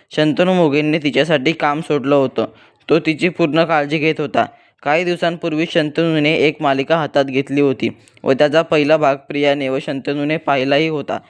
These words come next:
व त्यानंतर दुसऱ्याच दिवशी प्रियाने शंतनू आणि तिच्या आईसमोर जगाचा निरोप घेतला. पुढे सुबोध भावे म्हणाले की जिथे लोक दोन दोन महिन्यात वेगळे होतात, तिथे शंतनूची प्रियाला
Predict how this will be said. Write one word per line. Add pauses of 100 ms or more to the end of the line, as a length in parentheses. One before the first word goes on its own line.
(380)
व
त्यानंतर
दुसऱ्याच
दिवशी
प्रियाने
शंतनू
आणि
तिच्या
आईसमोर
जगाचा
निरोप
घेतला. (520)
पुढे
सुबोध
भावे
म्हणाले
की
जिथे
लोक
दोन
दोन
महिन्यात
वेगळे
होतात, (120)
तिथे
शंतनूची
प्रियाला